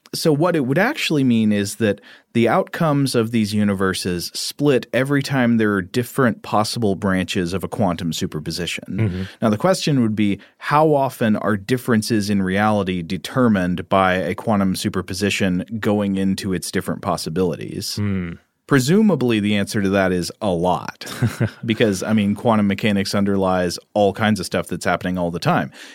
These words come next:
Speaker 1: It, it, it underlies things that are happening inside people's brains. It underlies things that are happening in physical reality and the interactions between objects. Small random differences in how a quantum superposition event breaks off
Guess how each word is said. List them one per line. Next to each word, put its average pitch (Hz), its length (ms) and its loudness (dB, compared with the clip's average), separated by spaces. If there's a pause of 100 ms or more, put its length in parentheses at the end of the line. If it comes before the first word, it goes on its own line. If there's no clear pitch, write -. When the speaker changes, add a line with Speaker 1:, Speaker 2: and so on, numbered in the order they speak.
(120)
Speaker 1:
It, 95 240 -2
it, - 120 -6
it 95 440 -2
underlies 98 640 0
things 101 360 0
that 98 140 -2
are 95 60 2
happening 101 420 0
inside 101 400 0
people's 98 260 -2
brains. 87 640 0
It 67 220 -4
underlies 92 760 0
things 98 340 -2
that 101 100 -2
are 98 60 0
happening 98 560 0
in 101 220 2
physical 131 420 -2
reality 87 480 0
and 92 100 -2
the 95 120 -2
interactions 98 540 0
between 98 360 -2
objects. 113 460 -2 (300)
Small 123 720 2
random 110 560 2
differences 101 760 -2
in 98 320 -2
how 110 540 2
a 98 160 0
quantum 107 380 0
superposition 98 760 -2
event 98 400 -2
breaks 104 420 0
off 120 380 0